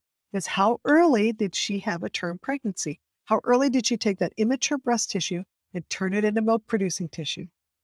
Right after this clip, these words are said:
That's the biggest risk factor. So you can see if a woman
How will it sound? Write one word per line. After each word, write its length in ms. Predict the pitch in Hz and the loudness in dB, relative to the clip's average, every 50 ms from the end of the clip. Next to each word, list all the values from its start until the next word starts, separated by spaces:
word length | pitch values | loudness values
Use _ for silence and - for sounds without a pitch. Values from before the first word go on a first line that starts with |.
| _ _ _ _ _ _ _ _ _ _ _ _ _ _ _ - | _ _ _ _ _ _ _ _ _ _ _ _ _ _ _ -4
That's 340 | 208 175 - - - - | -4 -2 -2 -6 -8 -10
the 120 | - - 247 | -2 -2 0
biggest 360 | 214 240 233 240 254 - - | 2 2 4 4 2 2 2
risk 220 | 262 294 - - | -2 -2 -2 -2
factor. 340 | - 220 185 170 _ 175 160 | -4 -4 -4 -4 _ -12 -8
So 260 | 165 - - 226 214 214 _ _ _ _ _ _ _ - | -4 -2 0 0 -2 -2 _ _ _ _ _ _ _ 0
you 100 | 233 226 | 0 0
can 180 | - 247 226 | 2 2 0
see 400 | 196 - - - 320 339 320 262 233 226 - _ _ - | 0 0 0 2 4 4 4 2 0 -2 -4 _ _ 0
if 280 | 214 208 202 - - - | 2 2 2 0 -4 -8
a 80 | - 208 | -6 -6
woman 500 | 180 190 208 214 226 226 220 220 214 214 | -4 -2 -2 0 2 2 2 2 0 -2